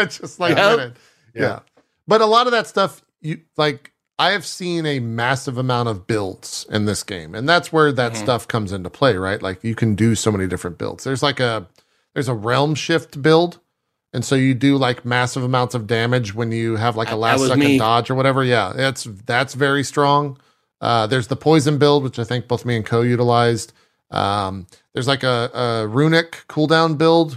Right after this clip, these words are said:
Speaker 1: which apparently is very strong. We were just constantly spamming abilities. Um,
Speaker 2: Mm-hmm.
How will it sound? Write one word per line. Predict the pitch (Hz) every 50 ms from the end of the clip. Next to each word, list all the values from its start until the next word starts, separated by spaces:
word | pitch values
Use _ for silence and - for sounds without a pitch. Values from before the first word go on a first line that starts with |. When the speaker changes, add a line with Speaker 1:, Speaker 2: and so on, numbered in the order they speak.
| -
Speaker 1:
which | - 131 123 -
apparently | 127 104 - 127 135 139 139 143
is | 143 123
very | 113 127 135 135 139 131
strong. | - - 139 135 135 139 139
We | 131
were | 117 117
just | 110 113 - -
constantly | - 113 117 110 - 120 120
spamming | - - - 120 113 110 113 113
abilities. | 110 92 120 117 120 123 123 127 127 120 117 - - _ _ _ _ _ _ _ -
Um, | 107 104 104 101 98 101 101
Speaker 2:
Mm-hmm. | - 120 113 117